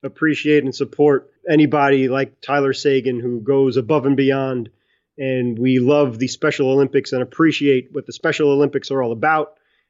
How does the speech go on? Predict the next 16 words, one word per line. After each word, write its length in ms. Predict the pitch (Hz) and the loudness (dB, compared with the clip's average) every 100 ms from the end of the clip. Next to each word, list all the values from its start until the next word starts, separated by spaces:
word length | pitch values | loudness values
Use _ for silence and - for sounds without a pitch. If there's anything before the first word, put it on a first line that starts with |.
| _ | _
So 280 | - 143 135 | -4 0 0
all 260 | 143 175 202 | 0 4 4
of 80 | |
those 380 | 190 196 190 151 | 6 6 6 2
brave, 580 | 123 139 175 190 190 131 | -6 0 4 4 4 -2
brave 320 | 170 180 180 | 0 4 4
athletes, 960 | 175 180 185 180 _ 147 139 120 - - - | 2 0 0 -4 _ -6 -4 -6 -18 -10 -4
they, 320 | 160 175 180 | 0 2 2
um, 560 | 180 170 160 156 135 - _ | 2 0 0 -2 -6 -10 _
they, 260 | 143 160 | -2 -2
they 200 | 156 151 | -2 0
are 60 | 160 | 2
much 380 | 143 151 180 - | 2 2 -2 -2
braver 340 | 165 190 185 | 2 4 4
than 160 | 185 185 | 2 2
I, 440 | 202 160 139 131 | 2 2 0 -4